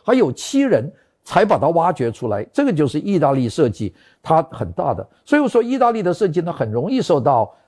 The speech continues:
意大利各个不同时代的政治思潮的这个冲击，出现一些激烈的设计。那意大利是全球的唯一的一个国家有这个 radical design，就是叫激进设计。六十年代、七十年代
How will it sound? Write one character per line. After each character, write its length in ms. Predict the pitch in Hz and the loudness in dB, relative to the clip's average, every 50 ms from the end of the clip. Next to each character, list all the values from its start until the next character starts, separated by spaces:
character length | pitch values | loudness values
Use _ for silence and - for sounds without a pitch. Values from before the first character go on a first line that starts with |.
| _ | _
意 160 | _ 226 240 202 | _ 0 2 4
大 160 | 208 180 165 | 4 4 4
利 140 | 160 160 151 | 2 0 0
各 160 | 175 185 156 | 0 0 0
个 100 | 135 139 | 0 0
不 140 | 135 139 131 | -2 -2 -2
同 140 | 131 131 | -2 -4
时 140 | 131 - 120 | -6 -6 -4
代 120 | 131 135 127 | -2 -2 0
的 120 | 117 120 | 0 0
政 240 | 117 - 185 143 117 | 0 0 -2 -2 -2
治 140 | - 131 113 | -2 -4 -4
思 280 | - - - 220 220 | -6 0 0 0 0
潮 220 | - - 95 90 117 | 0 -2 -4 -4 -2
的 240 | 117 120 104 104 | -2 -2 -4 -4
这 140 | - - 160 | 0 0 2
个 100 | 139 143 | 2 2
冲 260 | - - 170 165 175 | 0 0 0 0 0
击， 340 | 151 - 117 107 120 147 - - _ _ _ _ _ _ _ _ _ _ | 0 -2 -2 -2 -2 -2 -4 -6 _ _ _ _ _ _ _ _ _ _
出 160 | - - 247 | 0 2 2
现 180 | 202 202 196 151 | 4 4 2 2
一 40 | 131 | 0
些 120 | 165 165 | 0 -2
激 300 | 120 - - 101 110 160 | -2 -4 -8 -4 -2 0
烈 160 | 170 175 135 | 2 2 0
的 100 | 104 113 | 0 -2
设 180 | 104 - 135 104 | -4 -2 -4 -4
计。 240 | 87 - 110 82 - _ _ _ _ _ | -4 -6 -10 -12 -12 _ _ _ _ _
那 100 | 139 147 | -2 -2
意 200 | 160 202 226 247 | 0 0 0 2
大 120 | 202 180 | 2 2
利 120 | 165 156 147 | 2 0 -2
是 180 | 127 151 131 | -2 -4 -6
全 260 | - - 120 123 165 | -4 -4 -6 -6 -6
球 160 | - - 120 117 | -4 -4 -2 0
的 100 | 120 123 | 0 0
唯 160 | 117 123 151 | 0 0 0
一 140 | 202 233 196 | 0 0 0
的 80 | 175 | 2
一 20 | 120 | 2
个 100 | 120 113 | 2 0
国 180 | 98 113 113 | 0 0 0
家 200 | 98 127 107 - - _ _ _ _ _ | 0 0 -2 -2 -6 _ _ _ _ _
有 140 | 120 113 104 | 0 2 2
这 100 | - 123 | 2 2
个 80 | 135 | 2
radical 480 | 139 156 160 175 151 160 127 123 127 113 | 4 4 2 2 0 -2 -2 -2 -4 -4
design， 380 | 98 101 76 85 120 104 82 - _ | -6 -8 -6 -6 -6 -8 -8 -12 _
就 140 | - 127 | -6 -6
是 160 | 110 - 123 110 | -6 -4 -2 0
叫 240 | 127 117 110 - - _ _ _ _ | 0 0 0 -2 -4 _ _ _ _
激 320 | - - 147 160 240 285 | -2 0 2 2 2 2
进 240 | 277 277 220 156 131 | 0 -2 -2 -2 -2
设 200 | - - 147 123 | 0 0 0 0
计。 280 | 107 - 123 107 107 - | 0 -4 -6 -8 -8 -4
六 280 | - 233 285 269 233 180 | 0 0 2 4 2 2
十 140 | - - 135 | 0 -4 -6
年 240 | 127 120 123 131 156 | -6 -6 -6 -4 0
代、 180 | 175 151 131 117 | 0 0 0 -2
七 200 | - - - 185 | -4 -4 -6 -4
十 140 | - 170 | -2 -2
年 220 | 147 120 98 107 139 | -2 -2 -2 0 0
代 180 | 147 143 104 | 0 0 0